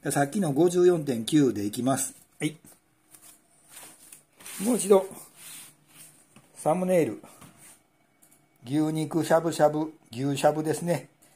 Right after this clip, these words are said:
牛肉しゃぶしゃぶがサムネイルです。ポテトサラダです。梅しそうどんです。オムレツです。玉ねぎの炒め物、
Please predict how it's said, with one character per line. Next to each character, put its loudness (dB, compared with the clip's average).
牛 -4
肉 -6
し -6
ゃ 2
ぶ -6
し -6
ゃ -2
ぶ -8
が -2
サ 0
ム -6
ネ -4
イ -4
ル -8
で -14
す。 -20
ポ -6
テ -4
ト -4
サ -2
ラ 0
ダ -6
で -14
す。 -20
梅 -4
し -8
そ -4
う -6
ど -6
ん -12
で -18
す。 -20
オ -4
ム 0
レ 6
ツ -8
で 0
す。 -12
玉 -2
ね 0
ぎ -6
の -8
炒 -4
め -4
物、 -8